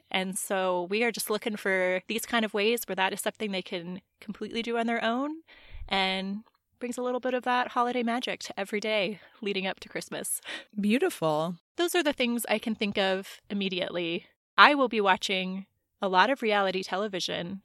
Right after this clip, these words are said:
Speaker 1: after having surgery. So if anyone has recommendations of shows that I should watch,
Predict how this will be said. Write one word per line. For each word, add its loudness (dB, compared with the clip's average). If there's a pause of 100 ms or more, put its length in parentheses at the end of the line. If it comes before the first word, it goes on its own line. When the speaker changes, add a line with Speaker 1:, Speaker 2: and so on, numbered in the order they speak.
(420)
Speaker 1:
after 0
having -6
surgery. -6
So 0
if -2
anyone -2
has 0
recommendations -2
of -4
shows -2
that 0
I 4
should -6
watch, 0